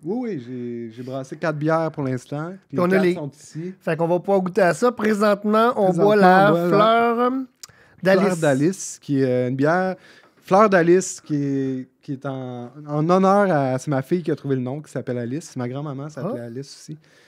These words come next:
Speaker 1: Donc,
Speaker 2: Je, je
Speaker 1: euh,
Speaker 2: pensais que ça avait un lien avec ta grand-maman.
Speaker 1: Ouais,
Speaker 2: Je venais de
Speaker 1: voilà.
Speaker 2: le dire, là, ça doit avoir un lien avec sa grand-mère, là.
Speaker 1: Oui, mais tu sais, ouais, c'est ça. Euh, ma grand-mère qui est un exemple dans la vie, puis que dans ma vie, en tout cas personnelle, quand je, quand j'étais jeune, puis super rassembleuse, puis, euh, familiale au bout,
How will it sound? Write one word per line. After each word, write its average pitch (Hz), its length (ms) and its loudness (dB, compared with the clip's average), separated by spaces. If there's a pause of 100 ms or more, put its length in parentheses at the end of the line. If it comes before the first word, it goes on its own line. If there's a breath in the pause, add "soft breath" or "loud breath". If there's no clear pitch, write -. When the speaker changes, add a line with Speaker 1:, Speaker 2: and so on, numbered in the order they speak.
(240 soft breath)
Speaker 1:
Donc, 120 160 -4
Speaker 2:
Je, 247 100 2
je 285 100 -4
Speaker 1:
euh, 233 100 0
Speaker 2:
pensais 254 320 4
que 226 60 -6
ça 226 100 4
avait 202 140 4
un 208 60 6
lien 214 120 4
avec 208 220 4
ta 202 100 4
grand-maman. 190 520 6
Speaker 1:
Ouais, - 120 -6
Speaker 2:
Je 240 160 0
venais 226 220 6
de 220 60 8
Speaker 1:
voilà. 233 180 8
Speaker 2:
le 233 340 4
dire, 226 80 2
là, 214 60 0
ça 220 100 2
doit 214 140 4
avoir 214 280 4
un 208 60 4
lien 214 140 2
avec 208 160 0
sa 202 180 2
grand-mère, 185 480 2
là. 160 160 2
Speaker 1:
Oui, 180 300 12
mais 143 280 10
tu 127 120 -2
sais, 156 60 8
ouais, 117 260 4
c'est - 140 -10
ça. 117 160 -6
Euh, 113 340 -6
ma 110 160 -4
grand-mère 120 320 0
qui 135 80 -2
est 127 100 -6
un 110 120 -2
exemple 113 340 -2
dans 117 140 -2
la 107 60 -4
vie, 117 220 -8
puis - 220 -16
que 107 340 -8 (160)
dans 120 160 -6
ma 123 220 0
vie, 131 280 4
en 117 120 0
tout - 80 -16
cas 123 100 2
personnelle, 113 560 0
quand 110 100 -6
je, 113 140 -10 (100)
quand 117 140 -2
j'étais 110 300 -2
jeune, 110 320 -4
puis - 100 -16
super 117 320 4
rassembleuse, 113 800 2
puis, 107 240 -2
euh, 101 80 -6 (380 soft breath)
familiale 143 560 4
au 135 100 6
bout, 135 200 6